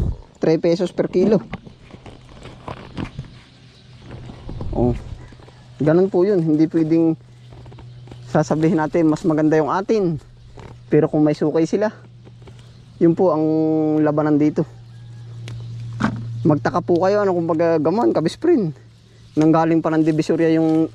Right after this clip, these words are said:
ay, gawa po ng, ganito po kasi yung pangyayari nun eh.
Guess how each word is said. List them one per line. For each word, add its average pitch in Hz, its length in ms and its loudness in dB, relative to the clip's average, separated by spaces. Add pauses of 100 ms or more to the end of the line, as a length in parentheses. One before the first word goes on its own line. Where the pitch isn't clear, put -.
ay, 156 400 2
gawa 165 320 0
po 175 160 -2
ng, 175 240 0 (1200)
ganito 160 320 0
po 165 160 0
kasi 151 240 0
yung 143 160 2
pangyayari 135 560 0
nun 110 320 0
eh. - 20 -20